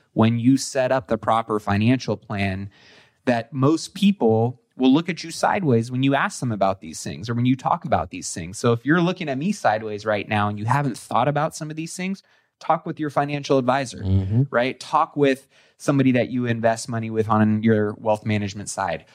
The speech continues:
Speaker 1: Text in the word X-ray to eight four four, four four seven, fifteen fifty-five to connect with Ryan and his team to strategize and think some of these things through.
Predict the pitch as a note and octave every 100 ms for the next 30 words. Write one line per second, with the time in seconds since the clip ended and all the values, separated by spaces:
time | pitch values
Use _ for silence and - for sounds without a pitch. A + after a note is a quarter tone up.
0 | _ - D#3 - - D3+ D3 B2 A#2+ A#2
1 | - A2+ - - G#2+ G2+ F#2+ G2+ _ C3+
2 | B2+ A#2+ - A2+ G#2+ - A2 G#2+ - A#2+
3 | A2+ A2 G#2+ - G#2+ G#2+ G#2 A2+ - -
4 | G#2 - G#2 G#2 - G2+ G2+ G2+ A2+ G#2
5 | - - A2 G2 G2+ G#2+ G#2 - G#2+ G#2
6 | A2 - F#2 A2+ G#2+ A2 G2+ F#2+ G#2 G2
7 | A#2+ A2+ A2+ G#2 G#2 G2+ G#2 G2+ G2+ -
8 | G2